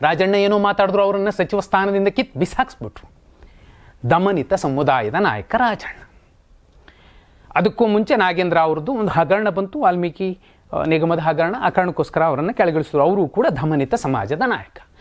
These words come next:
ಆದ್ರೆ ಡಿ ಕೆ ಶಿವಕುಮಾರ್ ಅವರೇ ಇಂಥದ್ದೊಂದು ಗಂಭೀರ ಸಮಾ-, ಆ, ಪಕ್ಷ ವಿರೋಧಿ ಚಟುವಟಿಕೆಯಲ್ಲಿ ಭಾಗಿಯಾಗಿದ್ದಾರೆ ಅನ್ನೋದಾದ್ರೆ ಹೈಕಮಾಂಡ್ ಯಾವ ರೀತಿ ಇದನ್ನ ನೋಡುತ್ತೆ? ಒಬ್ಬ ರಾಜಣ್ಣನಿಗೆ ಒಂದು ನ್ಯಾಯ,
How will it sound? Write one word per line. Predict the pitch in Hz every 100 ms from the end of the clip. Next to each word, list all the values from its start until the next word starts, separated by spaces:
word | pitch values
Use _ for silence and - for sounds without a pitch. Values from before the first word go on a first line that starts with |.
| - - -
ಆದ್ರೆ | 285 214
ಡಿ | 165
ಕೆ | 190 311
ಶಿವಕುಮಾರ್ | - 208 - 240 247 233
ಅವರೇ | 226 247
ಇಂಥದ್ದೊಂದು | 226 - 214 226 214
ಗಂಭೀರ | 135 180 202 202 247 240 165 - - - - - - - - - _ - - - - -
ಸಮಾ-, | 180 190 220 247 - -
ಆ, | - -
ಪಕ್ಷ | - 196 190 -
ವಿರೋಧಿ | 240 247 233 233 240 220
ಚಟುವಟಿಕೆಯಲ್ಲಿ | - 190 214 220 - 220 220
ಭಾಗಿಯಾಗಿದ್ದಾರೆ | 202 - 180 254 233 190 151 135
ಅನ್ನೋದಾದ್ರೆ | 123 117 117 117 165 262 _ _ _ _ _ _ _ _ - -
ಹೈಕಮಾಂಡ್ | 240 - 247 254 233
ಯಾವ | 170 185 170
ರೀತಿ | 165 240
ಇದನ್ನ | 151 160 165
ನೋಡುತ್ತೆ? | 139 123 117 139 110 - _ _ -
ಒಬ್ಬ | 214 233
ರಾಜಣ್ಣನಿಗೆ | 202 220 262 254 247 233
ಒಂದು | 220 208 202
ನ್ಯಾಯ, | 190 175